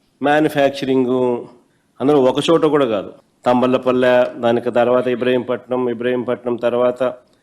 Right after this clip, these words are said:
అనకాపల్లి జిల్లా పరవాడ, ఇక్కడ పరవాడలో చేస్తా ఉన్నది ఎవరు అని అంటే, నకిలీ మద్యం తయారీలో స్పీకర్ అయ్యన్న పాత్రుడు సన్నిహితుడు రుత్తల రాము.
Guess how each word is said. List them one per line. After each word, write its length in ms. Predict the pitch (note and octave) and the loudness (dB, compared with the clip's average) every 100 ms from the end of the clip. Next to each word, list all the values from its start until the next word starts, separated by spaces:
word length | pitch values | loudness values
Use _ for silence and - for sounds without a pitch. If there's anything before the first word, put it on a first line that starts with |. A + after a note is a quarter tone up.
| _ | _
అనకాపల్లి 540 | A#2+ B2+ C3 B2+ B2+ A2+ | -2 0 0 0 -2 0
జిల్లా 260 | B2 B2 | 0 0
పరవాడ, 480 | A#2+ A#2+ B2 B2 A#2+ A#2+ A#2+ - _ _ _ | 2 2 4 4 4 2 0 -12 _ _ _
ఇక్కడ 140 | D3+ D3+ | 0 2
పరవాడలో 480 | D#3 E3 D#3 D3 A#2+ - _ _ | 2 2 2 0 -2 -8 _ _
చేస్తా 340 | - D3+ D3+ D#3 D3+ | 0 0 2 2 4
ఉన్నది 220 | D3+ C#3 C#3 | 2 2 4
ఎవరు 200 | C#3 C#3 | 4 4
అని 100 | C#3 C#3 | 2 0
అంటే, 180 | C#3 D3 A#2 | 0 0 0
నకిలీ 280 | B2 D3+ D3+ D3+ | 0 2 4 6
మద్యం 260 | D3 C3 C#3 C3+ | 4 4 0 4
తయారీలో 480 | C3 C3+ C3+ C#3 D3+ | 2 4 2 2 0
స్పీకర్ 360 | - C#3+ C#3 C3+ | 0 -4 -2 0
అయ్యన్న 300 | B2 C3 C3+ C3 A#2+ | 0 0 -2 -2 -2
పాత్రుడు 400 | B2 - C3+ C#3 | -2 -4 -8 -6
సన్నిహితుడు 560 | A#2+ C3+ C#3 E3 D3+ C3+ C3+ - _ A#2+ | -2 -2 -2 -4 -2 -2 -4 -12 _ 0
రుత్తల 360 | D3+ D3+ F3+ E3 C3+ | 0 2 0 2 2
రాము. 220 | B2 A2 | 0 -2